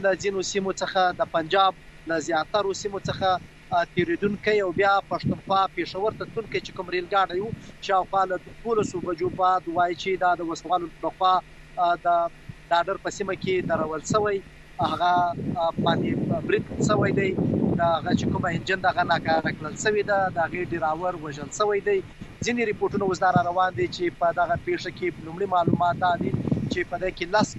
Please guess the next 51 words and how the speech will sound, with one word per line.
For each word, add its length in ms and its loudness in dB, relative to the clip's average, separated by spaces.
تنه 260 2
تر 120 -8
اوسه 180 -10
چې 160 -10
دي، 100 -4
د 140 -4
یوه 180 -4
ډرایور 400 0
په 140 -2
ګډون 220 -4
وژل 280 -4
شوي 280 0
دي. 100 4
وایي 240 2
چې 200 -8
دا 60 4
نور 180 0
وژل 300 -6
شوي 200 -8
کسان 280 0
چې 120 -8
دي، 80 -2
دا 160 4
د 160 4
امنیتي 400 -6
ادارو 420 -2
عسکر 340 -2
دي، 120 0
خو 120 -2
د 80 0
آزادې 480 2
سرچینې، 400 -4
آه، 100 4
یا 100 2
حکومتي 400 -2
ځواکونه 560 0
چې 140 -8
دي، 100 2
آه، 320 4
حکام 320 2
چې 100 -6
دي، 120 0
هغه 180 2
د 120 -2
دې 60 2
تصدیق 300 0
نه 120 -4
کوي. 180 0
خو 240 2
آزاد 260 2
ریپورټونه 440 -6